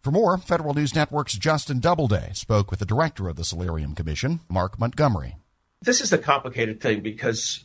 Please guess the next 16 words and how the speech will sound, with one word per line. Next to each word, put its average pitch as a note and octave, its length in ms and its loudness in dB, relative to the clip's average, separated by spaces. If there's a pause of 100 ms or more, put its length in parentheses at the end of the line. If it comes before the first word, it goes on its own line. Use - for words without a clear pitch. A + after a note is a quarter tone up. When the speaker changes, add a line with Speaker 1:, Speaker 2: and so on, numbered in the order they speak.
(160)
Speaker 2:
there's D3 200 2
actually F3 400 0
a A2 60 2
law, G2+ 480 2
you G#2 80 -6
know, G#2 100 2
the G2+ 140 -4
Federal G#2+ 540 -4
Cybersecurity G#2 920 -4
Workforce G#2+ 460 -8
Assessment G#2 480 -2
Act F2+ 300 -6
of E2+ 140 -10
twenty G2+ 280 -4
fifteen, G2+ 440 -4
which F2+ 320 -6